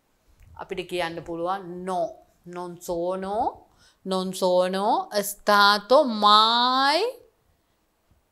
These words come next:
non sono stato mai ammalato. අම්මලාතා. ඒක පිරිමි අය, ගැහැණු අය වෙනුවෙන්. අපි බලමු ලියන්න. එහෙම නැත්තම් තව එක්කෙනෙකුට කියන්න පුළුවන්.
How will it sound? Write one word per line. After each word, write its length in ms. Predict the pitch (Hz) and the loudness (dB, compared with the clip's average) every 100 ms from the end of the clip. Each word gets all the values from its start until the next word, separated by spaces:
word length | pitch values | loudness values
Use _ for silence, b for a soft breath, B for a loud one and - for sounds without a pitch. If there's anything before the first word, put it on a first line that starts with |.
| _ _ _ | _ _ _
non 220 | 202 196 185 | -10 -10 -6
sono 320 | 190 185 185 | -6 -6 -8
stato 420 | - 190 180 196 | -8 -4 -4 -6
mai 720 | 196 185 180 190 208 240 311 - | -6 -6 -4 -4 -4 -4 -8 -12
ammalato. 1040 | 208 196 185 180 160 151 143 - 139 - _ _ _ _ - | -10 -8 -6 -4 -2 -2 -2 -10 -20 -20 _ _ _ _ -6
අම්මලාතා. 1080 | 196 180 175 165 165 165 180 - 147 - _ B B B | -4 -2 -4 -4 -2 -2 -4 -6 -6 -8 _ B B B
ඒක 200 | 180 180 | -8 -6
පිරිමි 420 | 185 160 160 160 | -6 -6 -8 -8
අය, 300 | 156 156 262 - | -6 -4 -6 -6
ගැහැණු 380 | 175 175 160 160 | -10 -10 -10 -8
අය 200 | 160 202 | -8 -8
වෙනුවෙන්. 380 | 170 156 143 143 | -10 -12 -14 -12
අපි 200 | 170 202 | -10 -8
බලමු 400 | 165 147 147 196 | -6 -6 -6 -12
ලියන්න. 460 | 220 170 151 147 143 180 - b b b _ _ _ _ _ _ - | -10 -10 -10 -12 -10 -10 -10 b b b _ _ _ _ _ _ -16
එහෙම 140 | 196 202 | -14 -12
නැත්තම් 440 | 196 147 - 170 | -12 -12 -10 -8
තව 220 | 170 165 | -4 -4
එක්කෙනෙකුට 480 | 180 170 160 160 160 | -4 -10 -12 -12 -12
කියන්න 360 | 151 151 147 147 | -12 -12 -12 -14
පුළුවන්. 300 | 156 175 | -12 -12